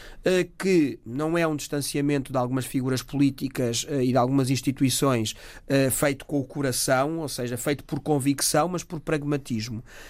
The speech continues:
E Lula tem que saber aproveitar esse, esse contexto que atualmente lhe está a ser dado para procurar, eh, eh, eh, estabelecer e consolidar esta unidade em torno dos democratas, esta unidade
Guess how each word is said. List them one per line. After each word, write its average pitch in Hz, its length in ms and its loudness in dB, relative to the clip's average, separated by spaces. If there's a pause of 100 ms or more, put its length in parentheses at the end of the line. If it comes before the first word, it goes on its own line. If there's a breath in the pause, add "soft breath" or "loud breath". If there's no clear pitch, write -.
(180 loud breath)
E 196 100 4
Lula 185 300 2
tem 180 160 -4
que - 60 -4
saber 160 280 -2
aproveitar 143 760 -2
esse, - 380 -2
esse 156 240 2
contexto 160 640 0
que - 80 -8
atualmente 156 480 -2
lhe 160 60 -10
está - 200 -2
a 143 60 2
ser 139 220 -2
dado 131 400 2 (420 loud breath)
para 180 420 2 (140)
procurar, 165 760 0
eh, 185 200 -8
eh, 139 580 -4
eh, 127 220 -4 (160)
estabelecer 147 720 0
e 135 240 -6
consolidar 151 640 0
esta 160 260 -4
unidade 160 800 0 (360 loud breath)
em 175 180 2
torno 170 400 0
dos 143 160 -6
democratas, 147 720 -2
esta 147 240 -6
unidade 143 540 0